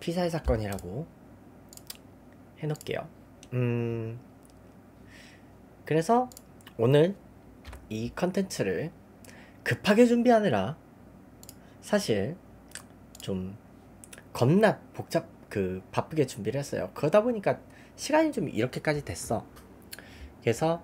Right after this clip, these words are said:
한번 이야기를 해보도록 할게요. 일본의 전 내각 총리 대신 피살 사건. 네, 아베 신조.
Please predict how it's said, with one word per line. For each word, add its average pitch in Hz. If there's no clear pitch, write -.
한번 156
이야기를 110
해보도록 135
할게요. 139
일본의 175
전 147
내각 113
총리 180
대신 -
피살 185
사건. -
네, 104
아베 113
신조. 110